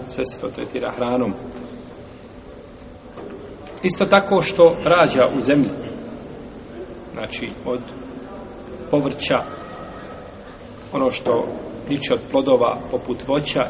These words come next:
i slično tome, sve se to tretira, jeli, hranom. Isto tako,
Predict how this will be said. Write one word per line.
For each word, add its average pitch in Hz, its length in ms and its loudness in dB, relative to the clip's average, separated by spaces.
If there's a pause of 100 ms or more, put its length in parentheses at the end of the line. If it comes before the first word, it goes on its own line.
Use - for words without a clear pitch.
i - 20 -6
slično 131 360 -4
tome, 127 340 4
sve - 200 -4
se - 140 -8
to - 160 -4
tretira, 123 380 -2
jeli, 117 240 -2 (500)
hranom. 113 380 0 (2500)
Isto 165 220 4
tako, 165 500 6